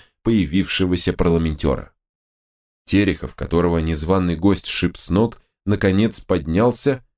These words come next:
и, витиевато выругавшись, присоединился к остальным.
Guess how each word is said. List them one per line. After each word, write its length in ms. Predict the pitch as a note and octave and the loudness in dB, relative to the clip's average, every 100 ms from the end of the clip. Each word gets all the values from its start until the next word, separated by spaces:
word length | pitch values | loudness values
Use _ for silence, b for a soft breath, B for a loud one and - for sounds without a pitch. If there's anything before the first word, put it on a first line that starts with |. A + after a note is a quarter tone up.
| _ | _
и, 60 | A2+ | 0
витиевато 640 | G#2+ - G2+ D#2+ A2+ G2+ | 2 2 0 2 0 0
выругавшись, 760 | E2+ G#2+ B2 B2 - C3+ B2 - | 2 2 4 0 0 0 0 -2
присоединился 760 | A#2 A2 A2 G2+ E2+ F2+ F2 - | -2 0 0 2 2 2 0 -4
к 80 | |
остальным. 460 | - - E2 C#2 - | -2 0 0 -2 -8